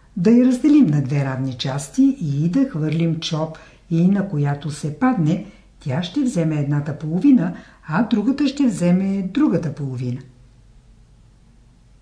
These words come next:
При всяко друго разрешение все ще остане недоволство.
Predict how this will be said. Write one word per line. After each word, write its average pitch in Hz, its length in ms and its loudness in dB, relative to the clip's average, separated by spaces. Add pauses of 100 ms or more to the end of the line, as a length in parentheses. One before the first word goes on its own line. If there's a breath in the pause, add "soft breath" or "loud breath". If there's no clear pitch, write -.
(300)
При 139 160 -6
всяко 135 420 -6
друго 151 340 -2
разрешение 139 880 -4 (360 soft breath)
все - 300 -4
ще - 240 -6
остане 170 500 -2
недоволство. 151 720 -2